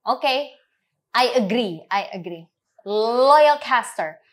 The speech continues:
Coach, melihat skuad timnas Indonesia yang sekarang, apakah coach optimis untuk lolos ke Pildun dua ribu dua puluh enam? Dan menurut pendapat coach, timnas Indonesia akan lolos ke Pildun dua ribu dua puluh enam melalui ronde empat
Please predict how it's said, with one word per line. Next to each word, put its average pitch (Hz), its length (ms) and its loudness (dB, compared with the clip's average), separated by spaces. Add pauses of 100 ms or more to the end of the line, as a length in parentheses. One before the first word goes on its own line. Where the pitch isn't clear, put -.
(260)
Coach, - 560 0
melihat 269 320 -4
skuad 269 240 0 (240)
timnas 277 340 -4
Indonesia 247 460 -8
yang 240 100 -8
sekarang, 214 380 -4 (320)
apakah 202 420 -12
coach 226 320 -6
optimis 214 540 -6
untuk 202 320 -14
lolos 202 320 -6
ke 208 80 -12
Pildun 202 400 -10
dua 190 80 -8
ribu 185 160 -10
dua 180 160 -8
puluh 180 240 -12
enam? 214 420 -4 (400)
Dan 190 220 -6
menurut 185 320 -10
pendapat 185 400 -8
coach, 226 340 -4
timnas 196 300 -10
Indonesia 190 500 -12
akan 190 160 -14
lolos 185 380 -14
ke 208 80 -6 (160)
Pildun 190 400 -10
dua 185 160 -8
ribu 180 160 -6
dua 180 160 -8
puluh 180 160 -12
enam 208 240 -10
melalui 185 260 -10
ronde 185 300 -10
empat 190 400 -6